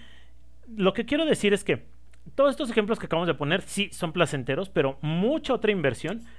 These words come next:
resulta ser dolorosa. Pero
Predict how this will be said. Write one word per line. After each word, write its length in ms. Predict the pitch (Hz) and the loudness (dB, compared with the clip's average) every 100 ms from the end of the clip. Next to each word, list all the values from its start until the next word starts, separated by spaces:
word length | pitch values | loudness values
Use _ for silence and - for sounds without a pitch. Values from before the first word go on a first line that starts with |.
| - - | -12 -2
resulta 460 | 165 190 214 214 | 2 4 2 0
ser 200 | - 156 | 2 2
dolorosa. 480 | 143 165 233 233 - - - - - - - - - - - - - - - | 2 2 0 -4 -12 -14 -16 -16 -16 -16 -16 -16 -16 -16 -16 -16 -16 -16 6
Pero 460 | 277 285 294 294 | 8 8 4 0